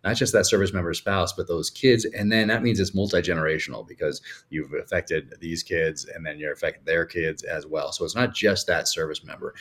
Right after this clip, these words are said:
it's that entire circle and the next generation as well. So we've asked a lot of these people, and the least that we can do from the senior level leadership perspective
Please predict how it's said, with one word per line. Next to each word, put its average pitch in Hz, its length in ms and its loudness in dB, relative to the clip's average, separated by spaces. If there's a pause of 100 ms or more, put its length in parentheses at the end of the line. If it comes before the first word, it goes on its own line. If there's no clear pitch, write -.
(240)
it's 92 140 -2
that 98 260 2
entire 87 420 0
circle 113 680 6
and 107 500 6 (300)
the 90 60 -2
next 85 240 -4
generation 76 720 -2 (140)
as 78 260 -6
well. 85 260 -8
So 78 340 -2 (280)
we've 101 140 0
asked 107 180 4
a 90 60 2
lot 90 320 4
of 95 180 -2
these 101 160 2
people, 110 480 2
and 82 260 -2
the 80 80 0
least 82 340 -4
that 80 260 0
we 85 80 -8
can 82 120 -6
do 80 460 -6
from 80 180 -10
the 71 80 -10
senior 80 280 -4
level 76 200 -2
leadership 76 480 -4 (120)
perspective 78 600 -2